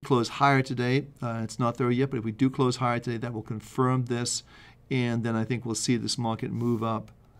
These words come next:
not unlike this area here. So let's see what happens, but generally speaking, the market has been, uh, very, very oversold.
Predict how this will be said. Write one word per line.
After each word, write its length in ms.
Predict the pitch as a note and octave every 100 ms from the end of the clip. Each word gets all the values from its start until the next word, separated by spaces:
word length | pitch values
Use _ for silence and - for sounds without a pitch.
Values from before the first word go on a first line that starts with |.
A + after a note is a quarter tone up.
| - - -
not 300 | B2 B2+ B2+ -
unlike 460 | C3 B2 A#2 A2 A2
this 240 | A#2+ -
area 320 | A2 G#2+ G2+
here. 280 | G#2 A#2 G2
So 300 | - A#2+ A2+ - - -
let's 180 | D3 -
see 240 | E3 E3
what 180 | C3+ B2+
happens, 540 | C3+ C#3+ D3 D#3 D3+
but 220 | C3 A2+ A2+
generally 300 | C#3+ C#3+ C#3
speaking, 360 | C#3+ C#3+ C#3+
the 60 | A2
market 360 | A#2 B2 A#2 G#2+
has 220 | A2+ A2
been, 360 | - A2 A2 G#2 - - _ -
uh, 260 | A2 G#2+ G2 - - -
very, 380 | A2+ B2 C#3 C#3
very 240 | A#2+ A2+
oversold. 680 | A#2 B2 A2+ - C3+ C#3+